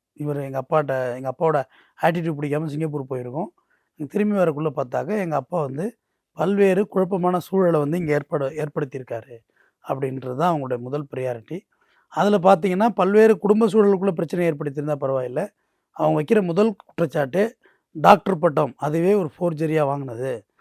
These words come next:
அதுக்கு இந்த பேருக்கு சம்மந்தமே கிடையாது, முதல் குற்றச்சாட்டு. அதுக்கு அடுத்த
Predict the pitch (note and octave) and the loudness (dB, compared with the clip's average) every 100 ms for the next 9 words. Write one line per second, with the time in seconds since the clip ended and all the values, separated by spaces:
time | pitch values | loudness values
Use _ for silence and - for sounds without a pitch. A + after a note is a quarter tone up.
0 | _ _ - D3+ G3 F3 D3+ D3 E3 - | _ _ -4 -4 -4 -4 -2 -2 -4 -6
1 | C#3 D3 D#3+ D3+ C3 B2+ A#2 C#3+ C3 B2+ | -4 -2 -4 -4 -4 -2 -2 -4 -6 -4
2 | D3+ E3 - C#3+ - A2+ - - _ _ | -4 -4 -8 -12 -8 -10 -12 -18 _ _
3 | _ _ - D3 C#3 E3+ | _ _ -8 -2 -2 0